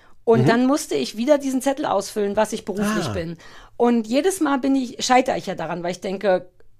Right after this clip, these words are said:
Speaker 1: äh, äh, ich weiß nicht, und dann, war, wenn ich da Moderatorin reinschreibe, bin ich da, also so alles, was ich reinschreiben könnte, klingt doof und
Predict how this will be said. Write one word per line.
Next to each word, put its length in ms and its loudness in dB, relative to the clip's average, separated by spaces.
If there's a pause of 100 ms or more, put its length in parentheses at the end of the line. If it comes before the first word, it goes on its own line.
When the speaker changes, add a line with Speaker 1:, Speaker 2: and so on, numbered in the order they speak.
(180)
Speaker 1:
äh, 60 -12 (360)
äh, 280 -6 (440)
ich 160 -8
weiß 200 -2
nicht, 300 -2
und 140 0
dann, 140 0
war, 140 2
wenn 120 2
ich 100 -2
da 100 0
Moderatorin 720 0
reinschreibe, 400 0
bin 180 -2
ich 100 -2
da, 100 -8 (300)
also 280 0
so 140 -4
alles, 300 0
was 140 0
ich 100 -8
reinschreiben 420 0
könnte, 240 -4
klingt 420 -4
doof 280 2
und 220 -6